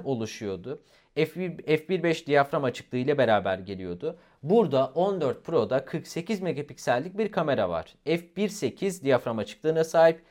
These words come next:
Bir bölü bir nokta yirmi sekiz inçlik bir sensör var. Sensör çok daha büyük artık ama bir nokta yirmi iki mikrometrelik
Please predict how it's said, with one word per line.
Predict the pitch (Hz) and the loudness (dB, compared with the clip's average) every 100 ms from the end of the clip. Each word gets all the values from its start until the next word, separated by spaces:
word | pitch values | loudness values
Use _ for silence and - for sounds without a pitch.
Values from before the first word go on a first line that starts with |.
| _ | _
Bir | 185 220 165 | 0 2 4
bölü | 170 202 | 2 2
bir | 208 | 2
nokta | 175 175 | 0 -2
yirmi | 190 156 160 | -4 -4 -4
sekiz | 160 180 233 190 - | -4 -4 -2 -4 -4
inçlik | 156 131 127 113 113 | -6 -6 -8 -8 -8
bir | 104 | -8
sensör | - 107 101 104 | -6 -8 -4 -2
var. | 113 175 | 2 2
Sensör | 180 101 - 85 | 2 -8 -8 -12
çok | - 156 - | -8 -6 4
daha | 175 165 | 4 6
büyük | 170 170 | 2 4
artık | 156 190 196 - _ - | 4 4 -2 -4 _ 4
ama | 202 202 | 4 4
bir | 208 233 | 2 -2
nokta | 233 226 | -2 -2
yirmi | 226 196 196 202 | -4 -2 -2 -2
iki | 202 240 165 127 | -2 0 0 -2
mikrometrelik | 147 - 156 147 143 - 147 202 208 - | -8 -2 -2 0 -4 -4 -4 -4 -6 -20